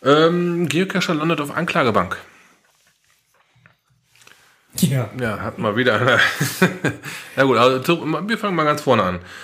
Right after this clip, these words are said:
Speaker 1: Ähm, ein Geocacher hat einen alten Fernmeldeturm,
Speaker 2: Hm.
Speaker 1: der schon seit zweitausendsieben nicht mehr seinen Zweck erfüllt, als Cache-Versteck benutzt.
Speaker 2: Hm.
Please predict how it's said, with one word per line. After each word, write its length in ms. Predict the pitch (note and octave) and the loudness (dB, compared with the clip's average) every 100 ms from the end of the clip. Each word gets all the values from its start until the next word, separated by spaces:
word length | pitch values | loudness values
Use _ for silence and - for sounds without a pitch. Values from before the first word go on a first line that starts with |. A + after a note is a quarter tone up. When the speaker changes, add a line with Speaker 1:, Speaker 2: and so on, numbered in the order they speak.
| - - - | -20 -20 -4
Speaker 1:
Ähm, 720 | A2+ A#2 A#2 A#2 A#2 A2+ A2 - _ _ _ _ - | 2 2 2 2 0 0 -4 -12 _ _ _ _ -16
ein 320 | - G2+ G2 F#2+ | -6 -4 -4 0
Geocacher 500 | A2+ B2 C#3 - A#2+ | 0 2 0 0 0
hat 220 | A#2 - | -2 -2
einen 720 | G#2 G#2 G2+ G2+ F#2+ F#2+ _ _ - | 0 0 -2 -4 -6 -10 _ _ -4
alten 300 | G#2 G#2+ G#2+ | -2 -2 -6
Fernmeldeturm, 1000 | - B2 B2+ A#2 G2+ F#2+ - A2+ D#3 - _ _ _ _ _ _ _ | -4 0 2 2 2 0 -2 -2 -4 -12 _ _ _ _ _ _ _
Speaker 2:
Hm. 220 | - G#2 F2+ | -2 0 2
Speaker 1:
der 160 | A2+ | 0
schon 180 | - G#2 | 0 -2
seit 180 | G2 - | -2 -2
zweitausendsieben 920 | D#3+ E3 E3 D#3 C3 C#3+ D3 - - _ _ _ - - _ _ | -2 2 2 2 0 0 -2 -8 -12 _ _ _ -20 -20 _ _
nicht 360 | G#2 A#2+ B2+ | -2 0 0
mehr 80 | B2 | 2
seinen 140 | A2+ | 2
Zweck 180 | G#2+ A#2 | 2 0
erfüllt, 400 | A#2 A2+ A#2 A#2 - _ _ _ _ _ _ _ _ _ _ _ _ _ _ _ _ _ _ _ | 0 0 -2 -4 -12 _ _ _ _ _ _ _ _ _ _ _ _ _ _ _ _ _ _ _
als 180 | - G#2 | -4 -2
Cache-Versteck 480 | - F#2+ F2+ - F2 | 0 0 0 0 -2
benutzt. 400 | F2 F2 - - - _ - | -2 -2 -6 -10 -16 _ 2
Speaker 2:
Hm. 520 | G#2 F#2 B2 C#3 | 4 4 4 2